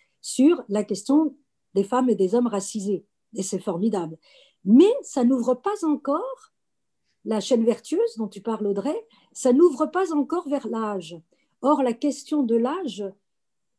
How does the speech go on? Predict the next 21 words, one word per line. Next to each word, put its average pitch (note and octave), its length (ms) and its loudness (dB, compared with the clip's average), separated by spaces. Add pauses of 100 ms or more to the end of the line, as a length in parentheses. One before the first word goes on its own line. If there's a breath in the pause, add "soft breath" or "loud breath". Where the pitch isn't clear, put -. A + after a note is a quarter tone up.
(340)
nous C4 180 4
semble C4 520 0
tout E4+ 200 -2
à C#4+ 100 0
fait C4+ 180 -4
primordiale B3+ 1040 0 (380)
de D4 460 2
la B3+ 180 2
traiter E4 640 0 (100)
par A#3 160 -2
rapport B3 360 -2
au A#3+ 100 2
genre. G3+ 540 -2 (640)
Suzanne A3+ 360 0
Sontag, B3+ 400 -2
d'ailleurs, A#3+ 320 0
parle B3 240 -2
de A3 100 0
double A3+ 420 2
peine, G3 380 -2 (200)
sexisme C#4 840 -4